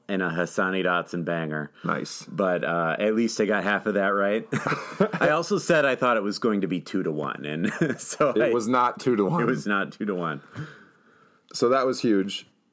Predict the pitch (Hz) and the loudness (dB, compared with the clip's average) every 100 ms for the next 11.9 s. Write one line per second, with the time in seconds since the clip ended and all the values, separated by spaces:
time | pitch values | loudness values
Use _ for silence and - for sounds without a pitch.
0 | - - - - - - 143 151 117 107 | -20 -14 -12 -14 -10 0 2 4 4 4
1 | 104 92 92 90 78 - - _ - - | 2 2 2 2 -2 -6 -20 _ -20 -20
2 | _ _ _ _ 104 98 95 117 101 107 | _ _ _ _ 2 4 2 2 0 2
3 | 110 98 101 101 - 92 87 82 76 - | 4 4 4 2 0 2 2 0 -2 0
4 | 101 101 95 90 87 80 - - _ - | 2 4 4 4 4 2 0 -6 _ 0
5 | 104 95 - 87 95 95 87 82 76 - | 2 2 2 4 4 4 2 0 -2 -12
6 | _ 92 92 - 90 - 87 87 - 104 | _ 0 0 0 0 0 0 0 2 0
7 | 104 87 78 82 104 92 90 92 - 73 | 2 0 0 2 2 2 2 2 0 -2
8 | 71 82 80 76 73 _ _ _ _ _ | -4 -2 0 -2 -4 _ _ _ _ _
9 | _ _ - - 104 110 92 85 87 76 | _ _ -16 -2 2 2 0 2 4 2
10 | 71 - - 117 123 113 98 80 73 73 | -2 -8 -6 -2 0 0 -2 -2 -4 -2
11 | 85 107 92 - 90 85 80 73 | 2 2 2 0 0 0 -2 -4